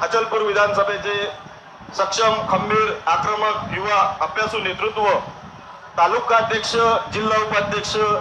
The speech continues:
जिल्हा अध्यक्ष असा आपला अठरा वर्षाच्या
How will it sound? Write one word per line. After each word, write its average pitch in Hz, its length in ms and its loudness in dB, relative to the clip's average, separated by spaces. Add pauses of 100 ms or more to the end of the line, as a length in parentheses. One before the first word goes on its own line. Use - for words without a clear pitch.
(140)
जिल्हा 208 240 2
अध्यक्ष 202 380 -2 (560)
असा 175 200 0
आपला 214 360 4 (100)
अठरा 226 300 2
वर्षाच्या 214 600 2